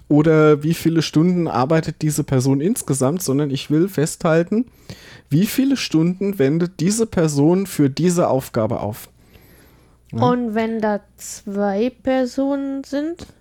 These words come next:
Speaker 1: Ja, dann kann ja die eine Person irgendwie zwei Stunden dran arbeiten und die zweite Person arbeitet dann drei Stunden dran oder so.
Speaker 2: Ja, ja.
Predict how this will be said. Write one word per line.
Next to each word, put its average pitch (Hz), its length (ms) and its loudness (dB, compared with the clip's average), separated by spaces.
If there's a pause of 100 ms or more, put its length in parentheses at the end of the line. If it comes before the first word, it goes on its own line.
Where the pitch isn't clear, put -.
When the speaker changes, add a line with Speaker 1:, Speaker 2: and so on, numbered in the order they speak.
(600)
Speaker 1:
Ja, 131 160 2
dann 120 160 0
kann 139 180 2
ja 139 140 2
die 131 160 0
eine 131 260 2
Person 180 480 2
irgendwie 147 460 2
zwei 113 280 2
Stunden 185 380 0
dran 170 240 -2
arbeiten 180 720 0
und 156 240 -2
die 143 80 -2
zweite 120 380 -2
Person 165 500 0
arbeitet 147 480 0
dann 151 400 2 (840)
drei 113 220 2
Stunden 113 380 -2
dran 104 280 -6
oder 101 220 -6
so. - 180 -12 (720)
Speaker 2:
Ja, 240 120 0
ja. 269 260 2